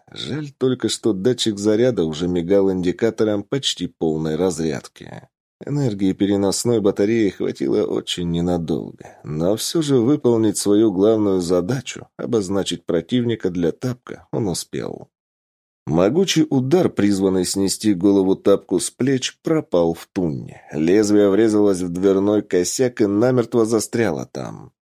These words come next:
Здоровенный парень, выше Тапка минимум на две головы, ошеломленно уставился на уклонившегося от его удара противника, который просто стоял в проеме двери. Похоже, такого в его практике еще не встречалось.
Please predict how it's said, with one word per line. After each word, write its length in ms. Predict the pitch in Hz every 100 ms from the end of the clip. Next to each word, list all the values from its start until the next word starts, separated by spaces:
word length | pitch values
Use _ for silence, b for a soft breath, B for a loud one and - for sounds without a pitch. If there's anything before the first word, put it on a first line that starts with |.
| _ -
Здоровенный 840 | 73 76 90 92 107 110 98 92
парень, 560 | - 131 120 73 52 64
выше 420 | 80 120 135 113
Тапка 400 | 107 131 - 110
минимум 520 | 104 120 117 104 101
на 120 | 98
две 280 | 90 98 113
головы, 640 | 95 92 90 87 127 113 -
ошеломленно 840 | 52 69 - 90 101 123 160 143 120
уставился 640 | - - 147 123 - 117
на 120 | 110
уклонившегося 920 | 104 104 98 117 120 117 110 104 110
от 100 | 104
его 320 | 107 104 110
удара 320 | 101 107 104
противника, 960 | 104 104 104 - 110 69 64 - - - _
который 400 | 71 - 160 151
просто 420 | 151 175 156 147
стоял 460 | - 127 120 139 120
в 80 |
проеме 460 | - 113 95 87 85
двери. 520 | 82 101 90 62 - _ _ -
Похоже, 540 | - - - 127 131
такого 560 | - 135 131 135 131 117
в 60 |
его 280 | 110 120 123
практике 540 | - 110 - 123 123
еще 240 | 123 - 117
не 140 | 104
встречалось. 1000 | - 131 139 - 92 57 50 - - -